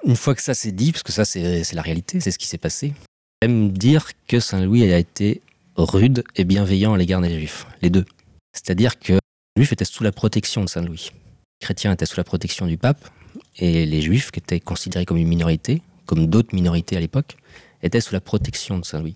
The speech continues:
Il protégeait les synagogues. Il condamnait les pogroms.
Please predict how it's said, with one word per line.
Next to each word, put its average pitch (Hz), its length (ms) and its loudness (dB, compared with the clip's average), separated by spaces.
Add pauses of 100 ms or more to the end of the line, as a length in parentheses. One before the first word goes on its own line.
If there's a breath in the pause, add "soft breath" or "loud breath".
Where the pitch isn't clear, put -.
(120)
Il - 80 -2
protégeait 123 380 2
les 120 80 2
synagogues. 101 520 -2 (720 loud breath)
Il 90 600 -2
condamnait 98 320 4
les 92 60 2
pogroms. 120 480 4